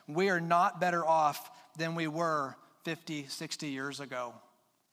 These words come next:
The thing is, culture says, "Express yourself," but Jesus says, "Deny yourself." And I hope you,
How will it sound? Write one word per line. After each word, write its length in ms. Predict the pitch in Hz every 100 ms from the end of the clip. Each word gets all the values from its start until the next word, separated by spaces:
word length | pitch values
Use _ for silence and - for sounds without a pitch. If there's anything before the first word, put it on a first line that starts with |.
| _ _ _ -
The 60 |
thing 280 | 151 220 208
is, 160 | 202 180
culture 480 | - 220 214 208 185
says, 320 | 202 185 175
"Express 520 | 170 - 180 185 -
yourself," 540 | 214 196 208 196 214
but 140 | 202 160
Jesus 480 | 139 180 220 233 208
says, 420 | 196 170 165 - - -
"Deny 440 | 147 170 170 165 175
yourself." 800 | 170 151 - 160 127 120 - - _ _ _ _ _ _ _ _ _ _ _ _ _ _ _ _ _ _ _ -
And 80 | 170
I 80 | 196
hope 260 | 240 247
you, 200 | 214 175